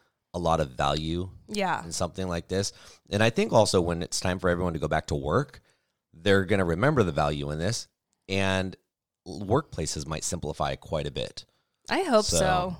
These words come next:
Speaker 2: Less plane rides to, to different states, just have a Zoom conference. Zoom's used a lot for business already. Um, I just think, you know, people are getting creative now,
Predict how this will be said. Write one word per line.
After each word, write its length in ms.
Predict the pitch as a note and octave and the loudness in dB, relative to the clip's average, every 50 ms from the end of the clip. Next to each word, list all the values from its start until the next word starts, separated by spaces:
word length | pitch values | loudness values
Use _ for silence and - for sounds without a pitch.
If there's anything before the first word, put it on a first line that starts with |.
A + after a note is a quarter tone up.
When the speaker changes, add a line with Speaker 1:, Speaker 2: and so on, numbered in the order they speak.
| - - _ _ _ _ | -14 -20 _ _ _ _
Speaker 2:
Less 280 | G#3+ A3 B3 B3+ - - | 0 0 0 2 0 -4
plane 320 | - - A#3 A3 A3 A3 | -4 -2 -2 0 0 0
rides 520 | G#3+ G3+ G3+ G3 G3 G3 F#3+ F#3+ - - - | 2 2 2 2 0 0 -2 -4 -6 -6 -6
to, 240 | - G#3+ G3 G3 F3 - _ _ _ _ _ - | -6 -4 -4 -4 -4 -8 _ _ _ _ _ -8
to 120 | - G3 | -8 -6
different 500 | E3+ F#3+ F#3 - - G3 F#3+ F3+ - - _ _ | -6 -6 -6 -2 -2 -2 0 -2 -4 -8 _ _
states, 640 | - - - - G3 F#3+ G3 F3 - - - - | -6 -4 -4 -2 -4 -4 -4 -6 -8 -6 -6 -6
just 260 | - - F3+ - - - | -4 -6 -6 -6 -6 -2
have 240 | - F3+ F3+ F3 F3+ | 0 0 0 0 -2
a 80 | F3+ | -4
Zoom 320 | E3+ - - F3+ F3+ F3+ F3 | -2 -2 -4 -2 -4 -4 -4
conference. 540 | - - F3+ E3+ E3+ - G3 G3 G#3 G#3 - | -4 -4 -4 -4 -2 -2 -2 -2 -2 -2 -2
Zoom's 340 | B3 C#4 D#4 D#4+ D4 B3+ A#3 | 0 0 0 0 0 -2 -2
used 200 | B3 B3+ - - | -2 -2 -2 -2
a 40 | G#3 | -2
lot 500 | F#3+ F#3+ F#3 F#3 F#3 F3 F3+ F3+ - - - - _ _ _ _ _ _ _ _ _ | 0 4 6 6 8 6 6 4 0 -6 -18 -20 _ _ _ _ _ _ _ _ _
for 160 | - G3+ G3+ | -2 0 0
business 480 | F#3 F#3+ F#3+ F3 E3 F#3 F3+ E3 - - | 0 0 -2 -2 -2 -4 -4 -2 -2 -2
already. 540 | F3+ F3+ F3+ E3+ E3+ E3+ F3 F3 F3 E3+ - _ _ _ _ | -2 0 0 -2 -2 -2 -4 -6 -6 -8 -12 _ _ _ _
Um, 500 | - F#3 F#3 F3+ F3 F3 E3+ E3+ E3+ E3+ - | -2 0 0 2 2 0 -2 -4 -4 -6 -6
I 120 | F3+ F#3 | -6 -6
just 260 | F3 - E3 - - | -4 -4 -6 -6 -6
think, 320 | - F#3 F#3 F3 - - _ _ | -6 -6 -6 -8 -10 -14 _ _
you 180 | - G3+ F#3+ F3+ | -8 -6 -6 -4
know, 140 | F3 E3+ E3+ | -4 -6 -6
people 340 | - - G3+ F3+ - F#3+ | -8 -10 -10 -8 -6 -4
are 100 | F#3 F3+ | -4 -4
getting 280 | F3 E3+ F3+ E3+ F3 F3 | -6 -8 -8 -8 -8 -10
creative 500 | - - F#3+ F3+ F3 F3 F3+ F3 E3+ F3+ | -8 -8 -8 -8 -6 -6 -6 -6 -6 -4
now, 400 | F3+ F3 F3 F3 E3+ E3+ E3+ | -4 -2 -2 0 -2 -2 -4